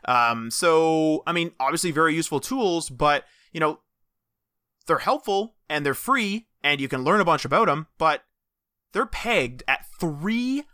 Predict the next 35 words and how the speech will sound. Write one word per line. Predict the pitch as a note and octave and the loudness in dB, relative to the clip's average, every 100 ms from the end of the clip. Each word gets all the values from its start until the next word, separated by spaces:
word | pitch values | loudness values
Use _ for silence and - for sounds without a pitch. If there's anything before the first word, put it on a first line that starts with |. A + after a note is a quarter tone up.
| - | -20
hundred | - - G#3 G3+ G#3 - | -8 -2 -2 0 -2 2
hours | D#3 D3+ C3 - | 2 2 0 -2
estimated | B2+ C#3 B2 A2 | -6 -4 -6 -6
to | C3 | -8
complete | B2+ A2+ A#2+ | -8 -6 -6
each | A#2+ - | -6 -8
certification. | A#2 G#2 - - - - - _ _ _ _ _ _ | -8 -10 -12 -12 -14 -16 -20 _ _ _ _ _ _
So | - F3+ | -2 2
we're | D3+ B3 | 4 2
talking | A3 G3+ G#3 | 2 0 0
about, | E3+ C#3+ C#3 C#3+ | -4 0 0 0
if | C#3+ | -6
you | D#3+ G#3+ | -4 -2
wanna | G#3 G#3 E3+ | 0 0 0
just | A#2 A#2 D#3 D#3+ - A#2+ | -4 -2 0 0 -2 -6
jump | B2 D3 C#3 | -2 0 0
into | C3 C#3 - C3 A#2+ A#2 A2+ - - | -2 -2 -6 -6 -6 -6 -10 -12 -2
JavaScript | D3 C#3 C3+ - C#3+ - | 0 2 -2 -2 -4 -2
and | B2 A#2+ A2 A2 | -2 -2 -2 -6
H | A#2+ A#2+ | -8 -6
T | C3 | -4
M | A#2 | -4
L, | A#2 A#2 | -4 -6
C | - B2+ | -6 -6
S | A2 - | -4 -4
S | C3+ | -2
stuff, | - G#3 B3 - - _ _ _ _ - | 0 0 0 -2 -20 _ _ _ _ -12
we're | C3 F3+ | 0 2
talking | F#3+ F#3+ F3 F3+ | 2 2 0 -2
about | D3+ C#3+ C#3 C3 - | -2 2 2 0 -4
six | - - A3 - | -6 -4 -2 -4
hundred | F3 E3 D3 C#3+ - | -2 -2 0 -2 0
hours | B2+ B2 A#2+ A2+ A2 | 2 2 2 -4 -6
of | A2 | -10
learning. | A2 E2+ G1+ - | -8 -8 -10 -16